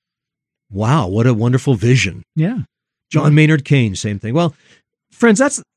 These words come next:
Speaker 1: a virtual who's who of the movers and shakers of the nineteen twenties and thirties. Then what smashed the movement? World War Two. You say, "How in the world are we gonna reset on homosexuality?" World War Three.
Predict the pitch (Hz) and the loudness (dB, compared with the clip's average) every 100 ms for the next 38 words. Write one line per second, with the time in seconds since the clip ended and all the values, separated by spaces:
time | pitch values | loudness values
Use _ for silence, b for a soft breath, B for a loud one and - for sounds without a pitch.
0 | _ _ - 156 220 - 226 180 165 170 | _ _ -4 2 2 4 4 4 4 2
1 | - 247 139 123 120 151 226 160 127 131 | 4 4 6 4 2 4 4 4 0 0
2 | 214 175 110 104 120 147 156 139 123 180 | 2 4 2 0 0 0 0 0 -2 0
3 | 131 104 113 214 98 65 - - _ _ | 0 0 0 0 0 -4 -14 -18 _ _
4 | _ _ _ _ _ _ _ _ _ - | _ _ _ _ _ _ _ _ _ -4
5 | 165 180 208 - - 185 196 208 196 - | 0 2 2 0 0 4 4 6 4 4
6 | 165 170 190 180 214 - 117 143 165 160 | 6 8 6 6 2 0 2 6 6 6
7 | 180 - 160 90 - _ _ _ _ _ | 4 4 2 2 -6 _ _ _ _ _
8 | _ _ _ - 196 208 b _ - 311 | _ _ _ -12 -6 -6 b _ -6 0
9 | 349 392 339 254 247 208 139 139 135 _ | 2 2 2 4 6 6 4 2 -4 _
10 | _ _ 170 202 208 170 151 185 - 196 | _ _ 4 4 6 4 6 4 4 2
11 | 110 - _ 156 143 156 147 165 - 147 | 0 -4 _ 4 6 6 4 4 4 4
12 | 131 110 78 87 _ _ _ _ _ _ | 4 2 -2 -12 _ _ _ _ _ _
13 | _ _ _ _ - 127 147 135 127 - | _ _ _ _ 0 6 6 8 6 4
14 | 208 233 101 | 0 0 -4